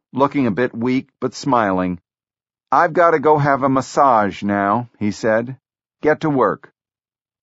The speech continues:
So Vincent and Milner, along with the copywriter, Eric Grunbaum, began crafting what they dubbed the Manifesto. It would be fast-paced,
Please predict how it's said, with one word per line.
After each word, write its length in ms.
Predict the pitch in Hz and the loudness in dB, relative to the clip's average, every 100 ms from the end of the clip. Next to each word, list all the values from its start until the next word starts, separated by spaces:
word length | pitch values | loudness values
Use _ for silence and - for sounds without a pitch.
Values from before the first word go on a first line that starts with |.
| _ _ _ _ _ _ - | _ _ _ _ _ _ -6
So 140 | 90 | -6
Vincent 520 | 85 127 156 143 165 | -2 0 0 0 -2
and 180 | 175 170 | 0 2
Milner, 480 | 139 123 98 101 117 _ _ - | 2 2 0 -2 -6 _ _ -4
along 440 | 101 120 127 131 | 0 2 2 2
with 140 | 127 127 | -2 -4
the 80 | |
copywriter, 800 | - 156 156 131 90 87 90 117 - | 0 2 2 0 0 0 0 -4 -4
Eric 340 | 117 117 120 - 107 | 0 2 2 0 -6
Grunbaum, 800 | 101 139 135 98 90 82 101 120 _ _ _ _ | 2 2 2 0 0 0 -2 -6 _ _ _ _
began 440 | - 123 170 175 156 | -6 0 2 2 -2
crafting 640 | - 180 196 - 196 196 | 0 2 2 0 -2 0
what 180 | 151 151 | 0 2
they 160 | 151 156 | 0 2
dubbed 500 | 143 131 127 - - _ _ | 4 4 4 -2 -20 _ _
the 180 | 131 143 | 0 0
Manifesto. 960 | 135 123 120 127 123 95 - 78 65 - _ _ _ _ _ _ _ _ _ - | 2 2 0 0 0 -2 -4 -8 -8 -14 _ _ _ _ _ _ _ _ _ -6
It 140 | 147 | -4
would 200 | 156 170 | 0 2
be 140 | 143 147 | 2 -2
fast-paced, 1080 | - 170 165 165 - - 139 98 95 - | -2 -2 0 0 -4 -4 -2 0 -4 -16